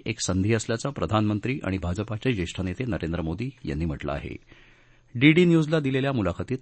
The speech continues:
ते आज बोलत होते. सरकार किंवा राजकीय पक्षांनी त्यांच्या कामाचा हिशेब जनतेला द्यावा, असं मत त्यांनी व्यक्त केलं. "निवडणूक म्हणजे लोकांना भेटण्याची एक प्रकारची संधी आहे, असं मी मानतो.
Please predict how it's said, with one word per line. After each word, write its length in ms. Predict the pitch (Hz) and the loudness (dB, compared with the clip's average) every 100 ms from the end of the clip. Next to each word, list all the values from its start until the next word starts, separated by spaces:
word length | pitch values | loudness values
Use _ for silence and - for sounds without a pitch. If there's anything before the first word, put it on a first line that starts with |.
| - | 0
ते 60 | |
आज 140 | 82 80 | -2 -2
बोलत 200 | 76 78 | -6 -6
होते. 260 | 78 - - - - - _ | -8 -10 -12 -18 -20 -20 _
सरकार 460 | - 123 117 127 143 - | 0 2 4 2 0 0
किंवा 280 | 104 107 | 0 2
राजकीय 360 | 117 90 92 98 | 2 0 0 -2
पक्षांनी 480 | - 82 - 101 135 | -2 -6 -2 -2 0
त्यांच्या 320 | 95 85 101 | 0 0 -2
कामाचा 380 | - 82 87 85 | -2 -2 -2 -2
हिशेब 340 | 85 85 101 101 | -4 -4 -4 -2
जनतेला 380 | 85 85 80 82 | -2 -2 -2 -4
द्यावा, 320 | 82 87 120 - | -2 -2 -4 -2
असं 200 | 90 - | -2 -2
मत 280 | 87 123 - - | -2 -4 -8 -6
त्यांनी 220 | 85 95 | -2 0
व्यक्त 260 | 110 90 - 80 | -2 -4 -6 -8
केलं. 200 | 69 57 - - - - - _ - | -6 -8 -10 -20 -20 -20 -20 _ 2
"निवडणूक 460 | 135 151 160 170 165 | 6 6 6 4 4
म्हणजे 260 | 139 135 | 2 4
लोकांना 360 | 139 101 110 113 | 0 0 0 0
भेटण्याची 480 | 110 92 95 98 117 | 0 0 -2 0 -2
एक 120 | 104 | -2
प्रकारची 400 | - 95 90 92 | -6 -4 -4 -4
संधी 380 | 90 92 92 107 | -4 -2 0 2
आहे, 200 | 107 139 | 2 0
असं 220 | 120 - | -2 -2
मी 100 | 95 | -2
मानतो. 460 | 85 85 - 117 | -2 -2 -2 -6